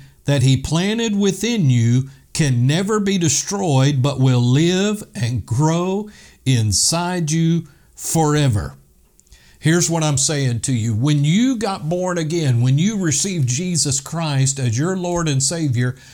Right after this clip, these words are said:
just like the Lord Jesus, God became your heavenly spiritual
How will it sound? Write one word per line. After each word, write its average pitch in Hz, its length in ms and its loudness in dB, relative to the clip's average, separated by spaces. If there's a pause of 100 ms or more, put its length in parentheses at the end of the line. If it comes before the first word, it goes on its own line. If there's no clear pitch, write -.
(340)
just 160 440 0
like 202 300 -6
the 185 100 -4
Lord 180 380 -2
Jesus, 127 800 0 (460)
God 143 840 0
became 131 920 0 (260)
your 135 440 0
heavenly 127 800 0 (140)
spiritual 135 1000 -4